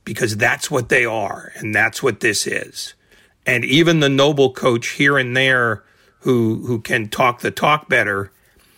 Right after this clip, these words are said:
is still just talking the talk, because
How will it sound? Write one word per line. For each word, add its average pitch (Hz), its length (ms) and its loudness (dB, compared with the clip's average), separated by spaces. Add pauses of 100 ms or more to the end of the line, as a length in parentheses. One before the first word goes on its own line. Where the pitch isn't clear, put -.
(160)
is 135 180 0
still 131 560 4 (100)
just - 240 -2
talking 120 340 0
the 104 80 -2
talk, - 500 -2
because 107 600 -2